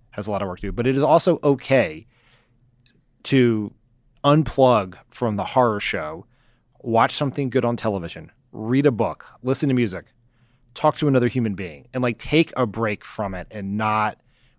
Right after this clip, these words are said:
we don't have to marinate in the toxic stew of Trump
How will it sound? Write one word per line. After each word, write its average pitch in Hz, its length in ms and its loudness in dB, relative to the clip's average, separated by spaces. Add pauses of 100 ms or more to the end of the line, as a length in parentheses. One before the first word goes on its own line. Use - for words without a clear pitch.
we 143 120 4
don't 165 220 4
have - 400 0
to 113 200 -4
marinate 104 920 -2 (640)
in 117 60 -4
the 113 80 0
toxic - 480 -2
stew 101 300 -6
of 87 120 -12
Trump 113 320 -4